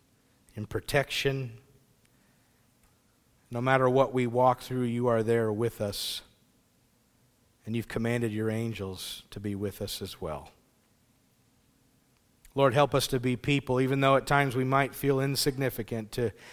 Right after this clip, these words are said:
be faithful in our service in the kingdom and be faithful to share the good news. And Lord, if there's someone listening right now that would desire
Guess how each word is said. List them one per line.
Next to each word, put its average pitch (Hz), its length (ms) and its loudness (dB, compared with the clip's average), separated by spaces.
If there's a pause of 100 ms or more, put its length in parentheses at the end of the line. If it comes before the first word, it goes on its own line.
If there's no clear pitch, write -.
(120)
be 143 120 2
faithful 156 540 4
in 143 80 4
our 139 120 6
service 147 540 4
in 139 140 0
the 127 60 -2
kingdom 120 500 -2 (500)
and 123 80 -2
be 131 100 2
faithful 135 520 2
to 123 120 -6
share 123 360 0
the 107 100 -4
good 104 260 -4
news. 98 600 -8 (2000)
And 143 120 4
Lord, 147 180 6
if 139 80 6
there's 139 160 2
someone 156 320 4
listening 147 400 4
right 139 240 6
now 139 320 6
that 127 160 4
would 123 180 -2
desire 123 680 6